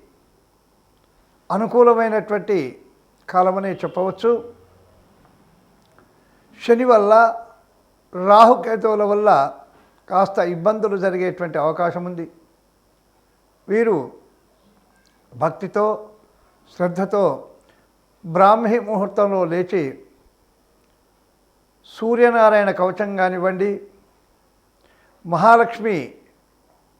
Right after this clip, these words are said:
అమ్మవారి కవచం కానివ్వండి, దుర్గా సప్తశతి పారాయణం కానివ్వండి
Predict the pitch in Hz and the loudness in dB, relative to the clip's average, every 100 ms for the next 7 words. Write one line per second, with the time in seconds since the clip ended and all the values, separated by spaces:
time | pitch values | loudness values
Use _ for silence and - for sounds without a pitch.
0 | _ - 175 202 196 180 - 180 185 196 | _ -6 2 4 6 4 -2 -2 -4 -6
1 | 175 175 170 165 165 190 180 - _ _ | 0 0 0 -4 -4 -4 -6 -14 _ _
2 | _ _ _ _ _ _ _ _ _ _ | _ _ _ _ _ _ _ _ _ _
3 | _ _ - 175 208 180 240 220 - 185 | _ _ -6 -2 -2 4 6 8 4 -2
4 | - 240 233 208 226 190 - - 175 196 | -2 -2 -2 -4 -6 -8 -8 0 2 2
5 | 196 190 170 170 165 165 165 | 0 -4 -2 -2 -2 -4 -4